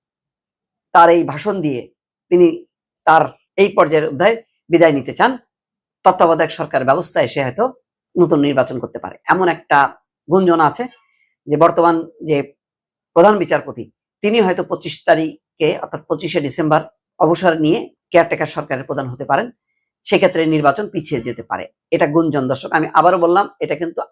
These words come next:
আলোচনা, কিন্তু প্লিজ এটাকে চূড়ান্ত ধরবেন না। আমি কোনো, মানে, অসমর্থিত সূত্র অথবা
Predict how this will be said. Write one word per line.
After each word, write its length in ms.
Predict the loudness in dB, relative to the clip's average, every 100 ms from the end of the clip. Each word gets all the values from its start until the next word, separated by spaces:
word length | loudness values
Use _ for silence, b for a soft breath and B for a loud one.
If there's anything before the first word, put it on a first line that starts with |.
| 2
আলোচনা, 400 | 2 0 -2 -2 -2 _ _ _ _
কিন্তু 160 | -6 -6 -2
প্লিজ 260 | 2 2 2 -4 -14 _ _ _ _ _ _ _
এটাকে 240 | 2 2 2 2
চূড়ান্ত 300 | 4 4 2 0
ধরবেন 240 | 0 0 -2
না। 80 | -8 _ _ _ _ _ _ _ _
আমি 220 | 2 4 2 0
কোনো, 220 | 2 2 2 -2 -12 _ _ _
মানে, 260 | -2 0 -2 -6 -2 0
অসমর্থিত 560 | 2 0 -4 -6 -10 -10
সূত্র 300 | -10 -10 -6 -6 -6 _ _ _ _ 0
অথবা 320 | 2 6 6